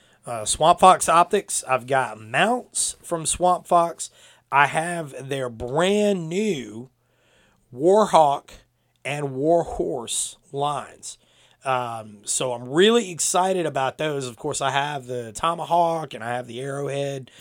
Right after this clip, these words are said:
uh, the Arrowhead one to ten low power variable optic, and, uh, the Tomahawk, which is one to six by twenty-four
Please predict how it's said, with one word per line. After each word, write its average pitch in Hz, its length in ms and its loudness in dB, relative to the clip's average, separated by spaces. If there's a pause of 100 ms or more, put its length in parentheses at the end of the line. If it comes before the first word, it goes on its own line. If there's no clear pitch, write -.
(260)
uh, 120 240 -2
the 113 160 -10
Arrowhead 135 460 -2
one 139 220 -6
to 123 100 -12
ten 147 720 -8 (120)
low 131 140 -2
power 135 240 -2
variable 123 420 -4
optic, 127 560 -6 (400)
and, 123 260 -4
uh, 123 140 -4
the 110 80 -14
Tomahawk, 127 580 -2
which 120 260 -10
is 120 60 -10
one 120 220 -12
to 120 60 -10
six 113 320 -8
by 113 160 -12
twenty-four 117 720 -12